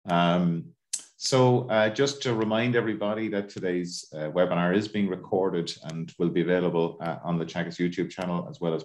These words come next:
Patrick's, uh, presentation. And do s-, use the Q and A tab at the bottom of the screen there and send us your questions. Uh, we'd love to,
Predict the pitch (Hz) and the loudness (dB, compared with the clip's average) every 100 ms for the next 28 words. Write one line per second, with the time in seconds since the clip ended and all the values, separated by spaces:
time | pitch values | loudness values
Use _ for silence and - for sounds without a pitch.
0 | - 90 87 78 - 71 78 - 82 78 | -8 -12 -12 -14 -12 -12 -10 -6 -6 -4
1 | 80 78 78 69 - _ - 90 - 113 | -4 -4 -4 -10 -14 _ -6 -6 0 2
2 | 113 107 71 - - - 104 110 107 101 | 2 0 -2 -8 -14 -2 2 2 0 -2
3 | 101 95 90 90 - 87 87 87 87 85 | 0 2 0 -2 -4 -6 -4 -2 -2 -2
4 | 82 80 78 76 - 87 87 85 78 80 | -6 -10 -10 -10 -6 0 2 2 2 0
5 | 78 69 - 87 80 - 76 - 82 - | 0 -4 -4 -2 -2 -4 -8 -4 -4 -4
6 | 82 73 - - _ _ 80 78 76 73 | -10 -10 -12 -16 _ _ -8 -6 -6 -8
7 | 76 76 - 78 | -6 -8 -6 -4